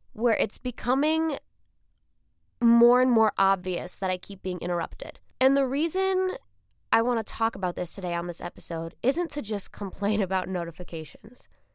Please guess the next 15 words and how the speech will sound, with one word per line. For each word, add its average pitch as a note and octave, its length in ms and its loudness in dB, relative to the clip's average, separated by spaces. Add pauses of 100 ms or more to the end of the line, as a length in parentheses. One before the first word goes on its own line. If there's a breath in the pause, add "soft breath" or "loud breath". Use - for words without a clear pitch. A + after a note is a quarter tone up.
(680)
What C#4 240 6
really E4+ 300 4
made A#3+ 240 4
me A3 100 2
wanna F#3 320 2
have F#3+ 260 -4
this F#3 200 -4
episode E3+ 680 -2 (800)
is A3+ 160 4
because C4 280 -2
I A3+ 120 4
watched A#3+ 380 0
a A#3 60 -4
ted F3+ 300 -10
Talk - 400 -14